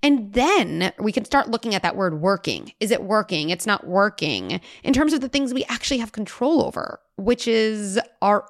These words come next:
own approach and our own behavior. Now, that's a general idea. And so let's get more specific, because if I were you, I'd be thinking, "Okay, I could think about it that way, but still, Doctor Becky, what do I do when these things happen?" So let's go over something to do in the moment. And then let's think about something you could do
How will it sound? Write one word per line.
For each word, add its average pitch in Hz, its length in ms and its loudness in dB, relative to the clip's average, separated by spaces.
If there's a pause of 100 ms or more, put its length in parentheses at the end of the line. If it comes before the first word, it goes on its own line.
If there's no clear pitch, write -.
own 196 400 0
approach - 640 0 (300)
and 226 100 2
our 208 220 4
own 185 320 -2
behavior. 156 580 -4 (300)
Now, 285 80 4
that's 320 200 2
a 339 60 2
general 196 400 2
idea. 156 560 -2
And 180 180 0
so 190 140 2
let's 190 240 2
get 196 220 2
more 175 180 2
specific, - 760 -4 (120)
because 202 520 2
if 202 120 -4
I 202 140 4
were 202 60 2
you, 185 80 2
I'd 170 60 2
be 175 60 -2
thinking, 185 320 -2
"Okay, 254 340 4
I 254 60 4
could 269 140 -2
think 202 100 2
about 190 160 4
it 185 120 -2
that 190 140 2
way, 190 140 4
but 190 160 2
still, 214 380 4
Doctor 208 260 0
Becky, 190 260 0
what 190 280 0
do 220 80 6
I 202 60 4
do 160 200 -4 (140)
when 190 140 0
these 165 120 2
things 156 160 -4
happen?" - 380 -4
So 226 180 0
let's 247 180 2
go 330 140 2
over 285 160 4
something 202 320 -2
to 190 80 -2
do 175 160 0 (100)
in 165 120 -4
the 170 80 -2
moment. 247 360 2 (560)
And 247 120 4
then 262 120 2
let's 349 200 0
think 277 160 -2
about 240 180 0
something 196 260 -4
you 190 80 -4
could 185 120 -6
do 170 180 -4